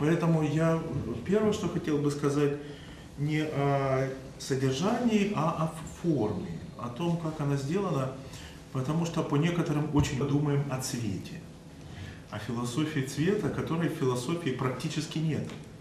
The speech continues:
И, а, знаете, цве-, э, с цветом происходит любопытная вещь. А, он так относится с-, со светом. Простите, я быстро скажу.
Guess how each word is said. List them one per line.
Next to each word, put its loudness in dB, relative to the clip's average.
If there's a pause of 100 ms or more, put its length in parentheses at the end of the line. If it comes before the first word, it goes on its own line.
(1080)
И, 6
а, 0
знаете, 2
цве-, -2
э, 2
с -2
цветом 4
происходит 2
любопытная 2
вещь. -2 (960)
А, -2 (4000)
он 6
так 2
относится 2
с-, -2
со 0
светом. 2
Простите, 2
я 8
быстро 0
скажу. -8